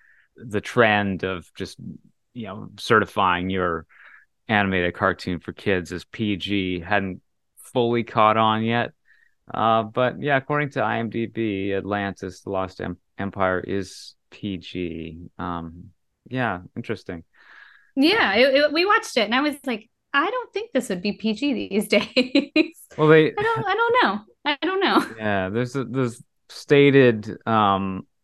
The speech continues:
Speaker 1: policy that Disney films are not allowed to contain smoking, which, which I guess is just a blanket, far-reaching, like,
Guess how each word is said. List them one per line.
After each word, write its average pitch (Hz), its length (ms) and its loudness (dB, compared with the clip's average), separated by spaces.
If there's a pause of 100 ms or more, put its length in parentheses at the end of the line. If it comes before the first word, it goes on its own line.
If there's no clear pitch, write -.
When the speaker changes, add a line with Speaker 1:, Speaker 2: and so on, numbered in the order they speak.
(300)
Speaker 1:
policy 95 1000 0 (260)
that 95 240 -4 (420)
Disney 98 340 -4
films 90 500 -4
are 90 100 -2
not 87 200 -2
allowed 82 220 -2
to 85 100 -4
contain 80 380 -12
smoking, 82 560 -10
which, 98 240 -8 (640)
which - 160 -12
I 135 60 -2
guess 139 300 -2
is 117 140 -6
just 101 280 -8
a 95 80 -2
blanket, 98 580 -2
far-reaching, 98 1160 0
like, - 280 -8